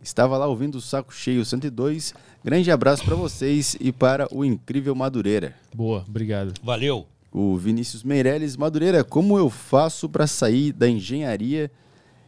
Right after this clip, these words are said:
Speaker 1: e virar humorista sem passar fome? Eu tô lendo <laughs>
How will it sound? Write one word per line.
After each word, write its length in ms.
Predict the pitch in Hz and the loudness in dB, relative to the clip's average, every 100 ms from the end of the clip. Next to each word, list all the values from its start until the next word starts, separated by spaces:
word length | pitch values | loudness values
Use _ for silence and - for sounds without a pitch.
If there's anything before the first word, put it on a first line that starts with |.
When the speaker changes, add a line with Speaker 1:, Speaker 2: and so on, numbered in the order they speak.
| _ - | _ 0
Speaker 1:
e 100 | 127 | 0
virar 340 | 131 123 139 | 2 2 4
humorista 640 | 156 170 143 123 165 156 | 2 4 4 4 2 -4
sem 220 | 139 156 | 0 0
passar 360 | 175 165 139 156 | 4 2 4 2
fome? 500 | - - 131 87 - _ - | 2 4 4 4 -8 _ -8
Eu 100 | 101 | -6
tô 180 | 131 | 0
lendo 640 | 127 123 147 139 147 123 104 _ | 0 2 0 0 2 0 -2 _
<laughs> 120 | - | -16